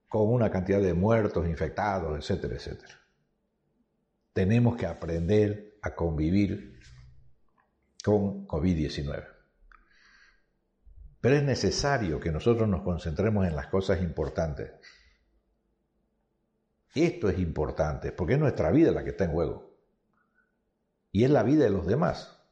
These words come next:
Y entre los demás, no me canso de repetir, están nuestros familiares, están nuestros hijos, están nuestras esposas, están nuestros esposos, están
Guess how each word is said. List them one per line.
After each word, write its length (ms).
Y 80
entre 220
los 160
demás, 600
no 160
me 160
canso 300
de 60
repetir, 720
están 720
nuestros 340
familiares, 640
están 240
nuestros 460
hijos, 300
están 200
nuestras 460
esposas, 520
están 360
nuestros 480
esposos, 640
están 500